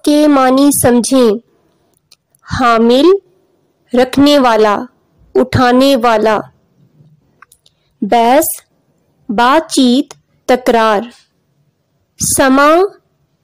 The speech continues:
नज़ारा। लुत्फ, मज़ा। कारस्तानी, चालाकी,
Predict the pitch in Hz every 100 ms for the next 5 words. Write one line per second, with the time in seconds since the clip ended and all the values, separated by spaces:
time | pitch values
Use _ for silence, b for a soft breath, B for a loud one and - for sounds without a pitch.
0 | - 233 233 202 220 214 208 226 277 _
1 | _ _ _ _ _ _ _ _ _ _
2 | _ - 240 302 370 370 - - _ _
3 | _ _ - 233 247 233 233 202 233 -
4 | _ _ _ _ _ _ _ _ _ -
5 | _ _ - 285 262 254 - 247 220 226
6 | 254 339 - _ _ _ _ - 302 277
7 | 247 208 - 240